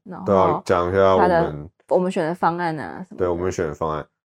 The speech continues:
Speaker 2: 然后 Pullman 的话，讲到是大家应该会蛮好奇说在那边吃的费用啊或什么，
Speaker 1: 哦。
Speaker 2: 但其实他们的消费方式我，我觉得也很放松，就是
Speaker 1: 这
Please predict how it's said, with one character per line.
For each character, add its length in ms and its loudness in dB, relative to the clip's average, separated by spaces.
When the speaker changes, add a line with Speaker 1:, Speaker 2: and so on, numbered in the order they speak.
Speaker 2:
然 120 0
后 100 2
Pullman 340 8
的 100 6
话， 360 8
讲 120 4
到 120 6
是 100 4
大 160 4
家 60 2
应 60 0
该 140 4
会 60 0
蛮 180 0
好 240 2
奇 320 -8
说 280 -2
在 140 0
那 100 2
边 360 -6
吃 280 -6
的 100 0
费 240 0
用 160 0
啊 140 -6
或 100 -6
什 120 -14
么， 100 -14
Speaker 1:
哦。 60 -16
Speaker 2:
但 140 6
其 160 -2
实 120 0
他 140 4
们 220 0
的 260 0
消 200 6
费 180 2
方 240 0
式 120 -4
我， 180 -2
我 200 4
觉 240 4
得 160 4
也 200 4
很 220 -2
放 320 2
松， 320 -4
就 100 -2
是 340 -2
Speaker 1:
这 500 -2